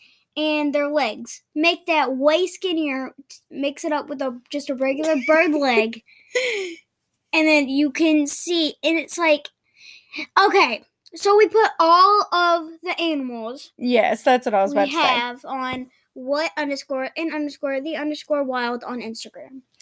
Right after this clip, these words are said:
Speaker 2: And on our Facebook group, What in the Wild, question mark. So if you wanna see a picture of it,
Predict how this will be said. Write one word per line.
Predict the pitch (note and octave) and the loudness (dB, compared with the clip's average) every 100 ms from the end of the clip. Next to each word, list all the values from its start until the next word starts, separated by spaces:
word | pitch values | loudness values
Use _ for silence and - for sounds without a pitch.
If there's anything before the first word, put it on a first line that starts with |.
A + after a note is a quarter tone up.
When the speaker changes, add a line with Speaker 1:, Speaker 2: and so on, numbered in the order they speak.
| - - - | -20 -20 -2
Speaker 2:
And | A#3+ C4 C4 | 4 6 6
on | A#3+ | 6
our | A3 | 4
Facebook | A3+ B3 B3 B3 C4 A#3+ | 4 2 2 0 0 0
group, | A#3 B3 B3 A#3+ | 2 0 0 0
What | A3 | 2
in | G3 | 2
the | G#3+ | 2
Wild, | G#3 G3+ G3 - | 4 6 4 0
question | - G3 - | -2 -2 -4
mark. | G3 - A3 | -10 -8 -2
So | B3+ | 0
if | A#3 | 0
you | A3 A#3+ | -2 -2
wanna | C#4+ F#4 | 0 0
see | F4+ | 0
a | E4 | -2
picture | D#4+ B3+ - C4 | -2 -4 0 2
of | B3+ | 4
it, | A#3+ A#3 | 2 -2